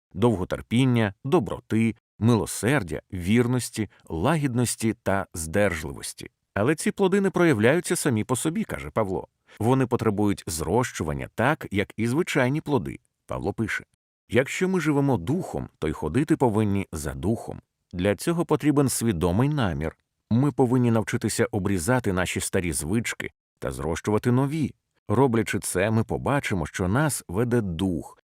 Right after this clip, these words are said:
в той час як Ісус переформовує наш розум та серце і робить з нас нових людей, які люблять Бога та інших.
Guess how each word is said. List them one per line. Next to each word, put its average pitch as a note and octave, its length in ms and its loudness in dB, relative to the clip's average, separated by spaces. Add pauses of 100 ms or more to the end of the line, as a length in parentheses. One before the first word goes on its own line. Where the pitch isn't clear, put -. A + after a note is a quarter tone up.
(160)
в C2+ 140 -8
той D2+ 200 -2
час - 260 -2
як D#2+ 140 -4
Ісус E2 480 -6 (240)
переформовує G2+ 800 2
наш E2 220 -2
розум F2+ 380 -2
та C3+ 120 -2
серце - 520 -4 (300)
і G#2+ 140 2
робить E3 260 4
з A2+ 60 -4
нас C#3 340 0
нових C3 600 2
людей, D#2 460 -2 (220)
які G#2 300 0
люблять E2+ 340 0
Бога D2 480 -4 (120)
та F#3+ 100 -2
інших. C2+ 580 -8